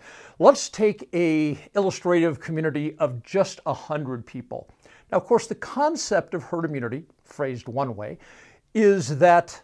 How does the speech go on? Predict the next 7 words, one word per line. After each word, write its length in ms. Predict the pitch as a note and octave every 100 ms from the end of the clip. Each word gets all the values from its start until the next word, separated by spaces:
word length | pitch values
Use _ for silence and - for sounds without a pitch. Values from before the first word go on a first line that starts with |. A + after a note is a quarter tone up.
| _
the 180 | - C#3
virus 920 | C#3+ A#2+ D3+ G#3 C#4 C#3+ C3+ - - _ _ _
has 460 | - E3 D3+ C#3 C3
less 400 | C3 G3+ B3 -
places 760 | - G#3+ G#3 F#3+ G3 F3 -
to 160 | - D#3+
go 840 | A#2+ D#3+ A3 D3 A#2 A#2+ F#3 -